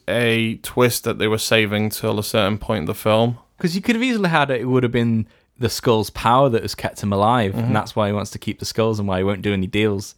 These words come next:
Speaker 1: Yeah, the mystery behind the Phantom's origins is told to the audience very early on, so all of these musings that all these different characters have about who the Phantom is are just useless, because
Speaker 2: Yeah.
Speaker 1: we, the audience, have the answer.
Speaker 2: And we get this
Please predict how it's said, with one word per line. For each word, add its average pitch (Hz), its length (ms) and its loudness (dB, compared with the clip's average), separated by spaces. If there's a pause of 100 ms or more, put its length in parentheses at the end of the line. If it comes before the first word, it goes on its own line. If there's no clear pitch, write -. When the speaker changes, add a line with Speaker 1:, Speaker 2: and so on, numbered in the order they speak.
(160)
Speaker 1:
Yeah, 202 240 6
the 196 100 0
mystery 214 380 2
behind 139 300 6
the 110 60 -2
Phantom's 110 480 0
origins 104 680 0
is 101 140 -6
told 143 260 2
to 117 100 -2
the 104 120 2
audience 98 320 0
very 131 340 4
early 113 240 4
on, 110 220 2
so 95 180 -6
all 139 240 2
of 117 100 -2
these 113 200 -2
musings 113 480 2
that 95 80 0
all 104 180 2
these 104 180 -4
different 107 300 -4
characters 104 440 0
have 120 320 2 (360)
about 117 300 2
who 127 120 0
the 113 100 -4
Phantom 110 380 0
is 113 400 0 (640)
are 117 80 4
just 117 240 -2
useless, 123 420 0
because 127 280 2
Speaker 2:
Yeah. 131 80 4
Speaker 1:
we, 196 100 10
the 175 100 4
audience, 190 340 6
have 151 140 2
the 147 100 6
answer. 127 420 4 (160)
Speaker 2:
And 196 240 2
we 233 80 0
get 269 240 4
this - 440 -4